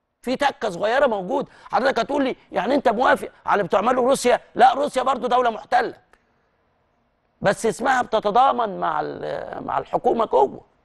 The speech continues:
جورج بوش الابن، تعالوا بقى، مش كولين باول قال لك ان دي كانت وصمه عار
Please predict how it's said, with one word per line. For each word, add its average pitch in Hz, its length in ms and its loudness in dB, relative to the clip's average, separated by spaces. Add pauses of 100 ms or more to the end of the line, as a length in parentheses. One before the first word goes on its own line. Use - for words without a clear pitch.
(1900)
جورج 247 300 4
بوش 294 320 -2
الابن، 240 360 -2 (2000)
تعالوا 196 220 4
بقى، 240 220 4 (240)
مش 143 160 -16
كولين 247 280 0
باول 262 260 4
قال 285 180 0
لك 254 160 -2
ان 185 140 -6
دي 240 100 -4
كانت 233 220 -4
وصمه 214 460 -2
عار 269 500 4